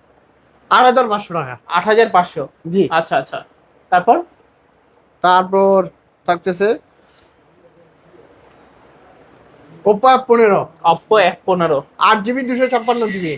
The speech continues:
Speaker 2: আট জিবি দুশো ছাপ্পান্ন জিবি।
Speaker 1: সুপার অ্যামোলেড ডিসপ্লে, ডিসপ্লে ফিঙ্গার।
Speaker 2: বক্সের সহকারে।
Speaker 1: বক্স চার্জার সহকারে।
Speaker 2: কত রাখছেন আজকে?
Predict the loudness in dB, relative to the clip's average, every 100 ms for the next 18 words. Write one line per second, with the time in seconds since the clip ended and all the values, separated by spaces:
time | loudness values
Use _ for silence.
0 | -2 -2 -2 -4 -4 -2 0 0 0 -6
1 | -2 -2 -2 -4 -2 0 4 4 4 0
2 | -4 -6 -2 -2 0 0 0 0 -6 -8
3 | _ -2 0 2 0 2 2 2 -2 0
4 | 0 2 2 2 2 0 0 -4 -6 -4
5 | -2 0 0 -2 -4 -4 -6